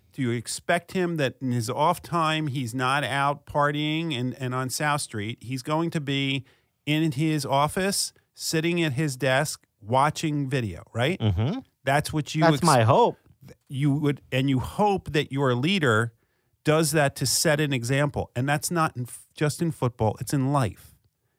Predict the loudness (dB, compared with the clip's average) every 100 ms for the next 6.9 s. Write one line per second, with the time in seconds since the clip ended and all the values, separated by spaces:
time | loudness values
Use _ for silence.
0 | _ _ 0 2 0 -2 _ _ _ 2
1 | 2 4 2 2 2 2 0 -4 -4 -2
2 | 0 0 0 0 0 0 0 -2 -4 -8
3 | _ _ _ _ _ -6 -2 -2 -2 -2
4 | -2 0 0 -2 -4 -2 -2 -4 -2 0
5 | 0 -2 -6 _ _ -4 -4 -4 -4 -4
6 | -2 -4 -8 -6 -2 0 2 0 -2